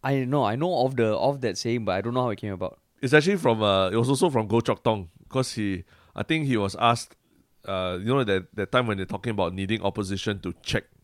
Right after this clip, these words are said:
Speaker 2: to check,
Speaker 1: Yeah, yeah.
Speaker 2: uh, on P A P. Then basically Goh Chok Tong was saying, "No, P A P is the best check for itself." So after that, people coined the term "own self, check own self" lah, to say
Speaker 1: Oh,
Speaker 2: that
Speaker 1: shit.
Speaker 2: you basically set your own standards for yourself and then you, you just check yourself lor. So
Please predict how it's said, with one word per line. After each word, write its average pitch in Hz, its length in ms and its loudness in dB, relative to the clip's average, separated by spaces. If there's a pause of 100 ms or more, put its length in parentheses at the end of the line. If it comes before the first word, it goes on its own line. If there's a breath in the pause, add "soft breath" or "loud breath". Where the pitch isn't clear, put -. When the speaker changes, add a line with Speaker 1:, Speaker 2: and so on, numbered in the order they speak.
(260)
Speaker 2:
to 92 80 -14
check, - 260 -8
Speaker 1:
Yeah, 107 300 0
yeah. 87 100 -6
Speaker 2:
uh, 85 140 -8 (540 soft breath)
on 90 200 -8
P 101 160 -2
A 95 60 -2
P. 92 300 -6 (380 soft breath)
Then 107 300 -6
basically 110 440 -4
Goh 113 160 -2
Chok 110 160 -6
Tong 113 100 -2
was 101 120 -4
saying, 104 260 -4
"No, 95 260 -6
P 120 220 0
A 120 40 0
P 127 200 -2
is 92 100 -4
the 87 80 -4
best 92 400 -2
check - 220 -8
for 80 180 -6
itself." 92 480 -6 (680 soft breath)
So 110 380 0 (160)
after 98 240 -2
that, 107 240 0
people 107 220 0
coined 107 260 -2
the 92 60 -4
term 101 260 -2
"own 95 160 -4
self, 95 260 -2
check - 180 -8
own 95 140 -6
self" 139 220 -2
lah, 90 160 -4
to - 160 -10
say 101 180 -2
Speaker 1:
Oh, 98 60 -2
Speaker 2:
that 95 200 -2
Speaker 1:
shit. - 420 -6
Speaker 2:
you 95 160 -2
basically 107 400 -2
set 107 200 0
your 90 180 -2
own 101 120 -2
standards 92 480 -6
for 82 180 -6
yourself 85 400 -4
and 80 100 -6
then 95 120 -4
you, 90 320 -6
you 90 160 -6
just - 280 -8
check - 220 -6
yourself 117 340 -6
lor. 165 140 -6
So 127 300 -2